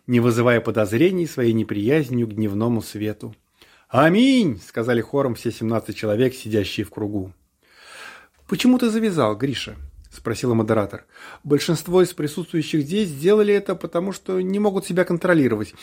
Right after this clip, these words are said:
неаккуратно готовятся к приёму пищи и тем самым подвергают опасности разоблачения всё сообщество вампиров. А у тебя какие причины?»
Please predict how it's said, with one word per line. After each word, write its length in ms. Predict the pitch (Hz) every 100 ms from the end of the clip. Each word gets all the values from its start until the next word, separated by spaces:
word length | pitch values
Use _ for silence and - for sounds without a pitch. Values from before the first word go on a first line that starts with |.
| - -
неаккуратно 680 | 202 226 226 233 233 214 170
готовятся 420 | 196 202 175 -
к 60 | -
приёму 340 | 180 180 190
пищи 440 | - 123 - 113 - - -
и 80 | 135
тем 200 | 147 117
самым 340 | 214 233 175
подвергают 580 | 127 120 123 123 123 110
опасности 540 | - 208 220 220 -
разоблачения 720 | 135 120 117 113 - 226 208
всё 280 | - - 190
сообщество 520 | - 131 147 - 147
вампиров. 580 | 131 123 110 107 104 - _ _ - _
А 280 | 165 196 196
у 120 | 202
тебя 340 | 196 170 113 107
какие 300 | 131 175 170
причины?» 540 | 185 170 202 196